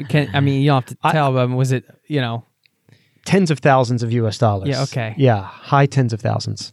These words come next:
Speaker 1: Wow.
Speaker 2: Um, you know, we started with fifty bikes. That's a lot of bikes to buy.
Speaker 1: Yeah, yeah, 'cause
Speaker 2: Plus,
Speaker 1: you
Speaker 2: I had a shop that I had to put a big deposit on, um, to rent. You know, I had no,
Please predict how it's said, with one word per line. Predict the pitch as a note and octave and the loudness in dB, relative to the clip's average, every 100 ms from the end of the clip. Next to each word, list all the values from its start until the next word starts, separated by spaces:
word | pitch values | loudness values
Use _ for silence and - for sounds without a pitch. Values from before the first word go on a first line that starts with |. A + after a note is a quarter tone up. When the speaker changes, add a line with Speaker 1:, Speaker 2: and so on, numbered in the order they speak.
| - | -6
Speaker 1:
Wow. | B2 A2+ - - | -4 -6 -10 -4
Speaker 2:
Um, | B2+ B2+ A#2 A2+ A#2+ - | -2 0 -2 -2 -6 -2
you | B2 | -2
know, | |
we | G#2+ | -2
started | - B2 A2+ | 0 0 2
with | A2 | -4
fifty | - A2+ A#2+ | -4 -4 -2
bikes. | G#2+ G#2+ - - - - | 0 -2 -6 -16 -18 -20
That's | - A#2 | -10 -6
a | B2+ | -2
lot | B2 A2+ | -2 -2
of | A#2 | -4
bikes | - A#2+ | -6 -6
to | - | -4
buy. | A2+ A2 | 0 0
Speaker 1:
Yeah, | A#2+ - _ - | 0 -8 _ -8
yeah, | B2+ | -6
'cause | A#2 | 0
Speaker 2:
Plus, | C3+ B2 | 0 2
Speaker 1:
you | |
Speaker 2:
I | G#2+ | 2
had | A2+ | 2
a | |
shop | - - A2 - B2 | 0 0 0 -2 -4
that | A#2+ | 0
I | A#2 | 0
had | A2 | 0
to | |
put | - A2 | -4 -4
a | |
big | G#2+ G#2+ | -2 -2
deposit | - G#2+ G#2 | -2 -2 -2
on, | G#2+ G#2 - _ _ - - _ _ C#3+ | -4 -4 -8 _ _ -20 -20 _ _ -6
um, | B2 A2+ G#2 G#2 G#2 A#2+ - | -2 0 -2 -2 -4 -8 -4
to | A#2+ G#2+ G#2+ | -2 0 0
rent. | A#2+ A2+ G#2 - - _ _ _ _ _ _ | -2 -2 -2 -6 -20 _ _ _ _ _ _
You | A#2+ | -6
know, | A#2 | -6
I | F#2+ A2+ | -6 -4
had | A#2+ | -2
no, | B2 B2 B2 B2 A#2+ A2+ A2 C#3 | 0 4 6 6 4 0 -4 -10